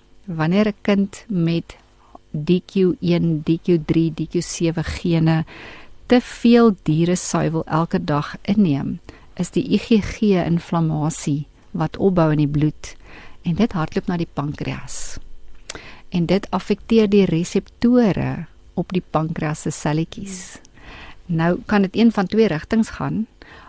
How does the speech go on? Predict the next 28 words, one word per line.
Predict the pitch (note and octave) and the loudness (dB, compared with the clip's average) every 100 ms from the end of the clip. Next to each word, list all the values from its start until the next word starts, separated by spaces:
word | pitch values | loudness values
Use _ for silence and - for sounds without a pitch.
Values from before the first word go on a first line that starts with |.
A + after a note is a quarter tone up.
| _ _ | _ _
of | B3 B3 - | 2 4 0
die | G3 F#3 | 0 0
kind | - A#3 F#3 A3+ | 2 4 6 2
sit | - - A3 | 0 0 2
met | G#3 F#3+ | 2 2
insulienweerstandigheid | F3+ F3 F3 D#3+ G3 G#3+ - E3 D#3+ E3 - C3 G3+ - - - - - - | 0 0 0 2 4 2 0 -2 -2 -4 -6 -6 -6 -10 -20 -20 -20 -20 -14
en | - D#3 D#3 D#3 | -4 0 0 0
kan | - F3 | 0 0
nie | F3+ | 0
die | F3 E3+ | 0 -4
insulien | D#3+ D#3+ - D#3 D#3+ E3+ | -4 -6 -6 -2 0 0
wat | D#3+ | -2
opgebou | F3 - F3+ D#3+ D#3 | -4 -4 -2 -2 -2
het | D#3 | -2
in | |
die | D#3 | -2
bloed | C#3+ D3+ F3 - - | -2 -2 -2 -6 -10
lekker | D#3+ D3 - F3 | -4 -4 -4 -4
opneem | F#3 - F#3 E3 | -4 -2 0 2
in | |
die | D3+ | 0
sel | D#3 - F#3+ G3+ D#3+ | -2 -2 0 2 2
nie, | C#3 D#3+ C4 - - - - _ - | 2 6 4 4 -8 -20 -20 _ -4
as | F#3 | -2
gevolg | - G3 - F3 - | -4 -8 -4 -4 -2
van | F3 E3+ | -4 -4
te | E3+ | -6
veel | - F3 D#3+ | -4 -2 0